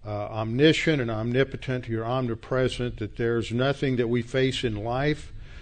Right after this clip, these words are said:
that is, uh, unknown by you and that you have not prepared for.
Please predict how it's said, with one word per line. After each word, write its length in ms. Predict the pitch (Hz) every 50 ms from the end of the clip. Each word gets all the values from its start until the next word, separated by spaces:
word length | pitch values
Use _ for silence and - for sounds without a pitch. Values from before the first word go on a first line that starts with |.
| - - - -
that 300 | 95 117 123 120 127 127
is, 560 | 135 131 120 120 117 117 117 113 107 - - - - - - - - - - - - - - - -
uh, 300 | - 110 104 104 107 107 107 - - - - - - - - - - - - - - - -
unknown 520 | 131 131 127 127 135 139 147 151 151 147
by 180 | 127 135 135 135
you 500 | 127 127 135 143 143 143 143 143 147 - -
and 380 | 120 120 120 117 113 113 107 - - - -
that 140 | - 123 123
you 160 | 120 131 139
have 120 | 127 117
not 280 | 110 123 127 131 123 -
prepared 560 | - 123 - - - - 139 131 131 123 117
for. 420 | - - 104 98 101 95 92 98